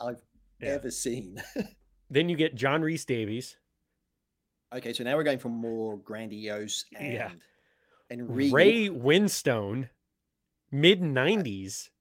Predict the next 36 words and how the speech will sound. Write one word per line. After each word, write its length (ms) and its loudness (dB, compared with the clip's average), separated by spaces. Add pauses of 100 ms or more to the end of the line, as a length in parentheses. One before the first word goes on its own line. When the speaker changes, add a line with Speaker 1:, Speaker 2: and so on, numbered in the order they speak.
(180)
Speaker 1:
Mid 160 -6
nineties 640 -8
Ray 100 -4
Winstone. 420 -10
Okay, 140 -6
so 120 -12
now 180 -2
we're 80 -4
going 180 -6
for 400 -6
more 340 -4
of 100 -10
a 600 -10 (1300)
tough-sounding 680 -2
Cockney 520 -4
with 220 -4
a 20 -12
heart 220 -2
of 100 -12
gold. 340 -4
Okay. 460 -4 (140)
Speaker 2:
I 40 -12
guess. 360 -10 (560)
De 100 -6
Niro. 400 0 (920)
Speaker 1:
Yeah. 220 -8 (760)
Which 160 -8
Speaker 2:
Peter 160 2
Speaker 1:
just 80 4
would 140 -2
have 100 -10
been 100 -2
Speaker 2:
O'Toole. 280 -8 (1700)
Speaker 1:
Yep, 360 0
so 100 -6
that's 240 0